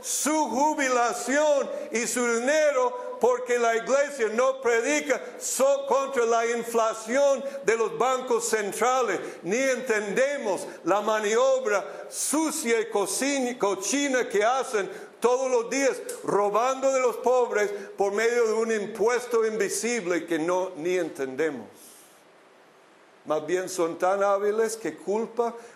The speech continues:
al capitalismo y al pueblo por la inflación.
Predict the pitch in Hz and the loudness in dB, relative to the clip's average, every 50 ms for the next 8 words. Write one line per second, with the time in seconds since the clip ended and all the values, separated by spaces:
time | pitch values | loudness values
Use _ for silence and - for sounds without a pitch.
0 | - - 143 160 160 - 180 165 165 170 160 160 170 156 160 202 233 247 233 208 | -4 -2 -2 -2 0 0 0 0 0 -2 -2 -2 -2 -2 0 0 -2 -2 -4 -4
1 | 208 226 233 220 226 - - - - - - - 151 165 170 165 165 165 165 170 | -2 0 0 0 -2 -6 -12 -16 -18 -18 -10 -4 0 0 2 2 0 -2 -2 0
2 | 190 220 233 233 220 - 165 160 170 165 170 165 - - - - - 165 170 170 | 2 2 4 2 2 2 0 0 0 0 -2 -8 -12 -14 -14 -6 -2 0 2 2
3 | 180 170 170 160 - - 156 151 139 - 147 165 175 165 127 - | 2 2 0 -2 -4 -2 0 0 0 0 -2 -2 -2 -2 -2 -4